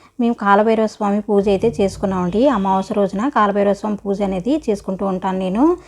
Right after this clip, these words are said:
ముందు రోజు ఉదయం మనం రావి ఆకులు తీసుకుని వచ్చి, ఆ రావి ఆకులను పసుపు నీటిలో కడిగి, ఐదు పోగుల దారంకి పసుపు రాసి రావి ఆకుల్ని ఇంటి గుమ్మానికైతే కట్టుకోవాలండి.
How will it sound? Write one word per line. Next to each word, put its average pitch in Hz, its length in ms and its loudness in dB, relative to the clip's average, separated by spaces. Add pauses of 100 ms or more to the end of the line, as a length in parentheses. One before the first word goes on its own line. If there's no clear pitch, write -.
(240)
ముందు 226 200 4
రోజు 247 240 4
ఉదయం 214 420 0
మనం 214 180 -2
రావి 196 360 0
ఆకులు 220 260 -2
తీసుకుని 208 380 -2
వచ్చి, 254 420 0
ఆ 254 60 4
రావి 196 280 4
ఆకులను 214 220 -2
పసుపు 202 280 -2
నీటిలో 202 300 -4
కడిగి, 196 520 0 (340)
ఐదు 220 220 6
పోగుల 220 420 4
దారంకి 220 1120 0 (180)
పసుపు 208 260 -2
రాసి 247 440 2
రావి 214 380 2
ఆకుల్ని 208 520 0
ఇంటి 233 280 4
గుమ్మానికైతే 202 600 -2
కట్టుకోవాలండి. 202 800 0